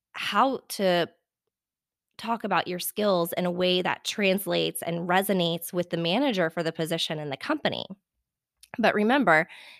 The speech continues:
it's still a two-way street. So this is, this is me giving you insights specifically on the job description to how to get through, filter through that fluff and decide if it is going to be right for you.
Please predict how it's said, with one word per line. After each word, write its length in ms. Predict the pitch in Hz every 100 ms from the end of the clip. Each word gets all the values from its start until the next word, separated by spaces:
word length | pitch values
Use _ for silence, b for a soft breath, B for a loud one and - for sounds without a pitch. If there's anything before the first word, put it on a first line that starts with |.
| -
it's 180 | 202 -
still 220 | 285 294
a 60 | 269
two-way 460 | - 233 196 160
street. 500 | 170 - 156 - -
So 220 | - 180
this 280 | 180 214 -
is, 220 | 269 240 B B B B B B -
this 160 | 240
is 140 | 285 233
me 240 | 220 214
giving 320 | 196 190 185
you 120 | 180 -
insights 500 | 175 165 175 165 -
specifically 760 | - 165 - 208 220 214 208 -
on 440 | 170 170 165 165 -
the 100 | 165
job 300 | 160 165 156
description 840 | 156 - - 156 - 160 151 156
to 300 | - 160 147 B B B B -
how 340 | - 202 220 214
to 540 | - 202 180 170 165 - - - 165
get 200 | 202 - -
through, 300 | 190 185 180
filter 380 | 190 185 202
through 260 | 185 180 170
that 220 | 165 -
fluff 540 | - - 165 156 - - -
and 460 | 156 151 151 151 160
decide 560 | 160 - 151 156 160 -
if 280 | 156 151 - _
it 120 | 156
is 160 | 175 226
going 360 | - 160 147 156
to 100 | 156
be 120 | 156
right 220 | 151 -
for 120 | -
you. 360 | 151 - -